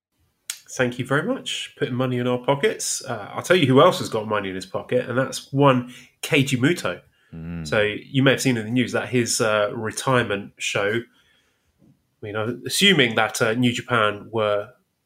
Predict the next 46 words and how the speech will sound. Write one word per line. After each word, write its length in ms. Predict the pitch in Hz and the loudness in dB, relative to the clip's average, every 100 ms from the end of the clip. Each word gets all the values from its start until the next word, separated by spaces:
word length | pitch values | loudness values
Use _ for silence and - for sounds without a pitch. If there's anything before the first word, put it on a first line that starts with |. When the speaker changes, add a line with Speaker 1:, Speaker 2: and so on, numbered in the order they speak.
| _ _ _ _ - | _ _ _ _ 0
Speaker 1:
able 240 | 165 135 | 2 2
to 80 | 120 | 0
bid 200 | - 101 | -4 -4
for 80 | 101 | -6
this, 160 | 104 | -6
but 180 | - 123 | -2 -2
in 60 | 117 | 0
the 100 | 120 | -2
end 160 | 113 117 | -2 -4
it's 120 | 117 | -6
gone 220 | 123 113 | -6 -6
to 300 | - 113 104 120 | -6 -6 -4 4
Noah. 240 | 139 104 | 4 4
So 140 | 110 110 | 0 0
Noah 220 | 135 135 | 2 0
gonna 140 | 101 | -4
be 120 | 92 104 | -8 -4
hosting 280 | 104 - | -4 -6
the 60 | 101 | -14
retirement 440 | 101 113 101 95 | -10 -6 -6 -6
show. 240 | - 127 120 | -2 2 2
I, 120 | 113 - - | 0 -2 2
I'm 100 | 160 | 4
assuming 340 | 139 - 262 123 | 4 6 6 4
that 140 | 120 | 4
New 120 | 127 | 4
Japan 440 | 123 123 127 117 - - - | 2 2 2 0 -4 -8 -8
<laughs> 200 | - - | -10 -10
saw 240 | - 139 | 2 4
what 140 | 123 123 | 6 4
he 40 | |
was 120 | 120 | 4
asking 320 | 123 113 120 107 | 4 4 0 0
for 180 | 131 110 | 2 2
and 100 | 104 | 2
were 80 | |
like, 300 | 110 107 - - | 2 2 0 -4
"Fuck 280 | - - | 0 2
that 180 | 156 131 | 2 2
noise. 420 | 117 113 123 - - - - | 2 2 2 -2 -8 -12 -16
<laughs> 200 | - 143 | -6 4
Noah, 200 | 139 123 | 6 8
you're 120 | 127 | 8
welcome 340 | 151 135 110 | 6 4 -2
to 140 | - 98 | -2 -4
it." 120 | - | -4